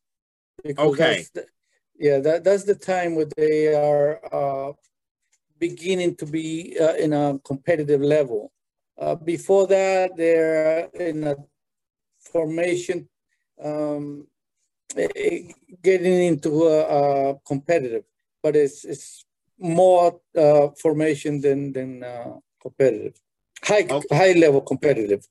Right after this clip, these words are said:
Speaker 2: I understand that. So then my next question is gonna be, and I'm not holding your feet to the fire, but I wanna get into the details.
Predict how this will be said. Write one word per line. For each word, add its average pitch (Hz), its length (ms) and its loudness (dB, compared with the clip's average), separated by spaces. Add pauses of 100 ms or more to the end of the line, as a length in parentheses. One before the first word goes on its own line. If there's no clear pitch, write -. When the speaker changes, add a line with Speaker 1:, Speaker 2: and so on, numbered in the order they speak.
(520)
Speaker 2:
I 135 100 0
understand 147 560 -4
that. 80 220 -10 (340)
So - 160 -8
then 175 320 0
my 180 140 0
next 196 280 -2
question 160 360 -8
is 131 80 -10
gonna 135 240 -4
be, 120 420 -2 (1600)
and 127 100 -6
I'm 147 120 -4
not 175 260 -2
holding 170 260 -4
your 156 100 -4
feet 165 280 -4
to 165 80 -8
the 139 80 -12
fire, 156 400 -2
but 123 120 -4
I 131 60 -2
wanna 143 240 -4
get 139 160 -6
into 135 140 -12
the 127 80 -4
details. 107 840 -6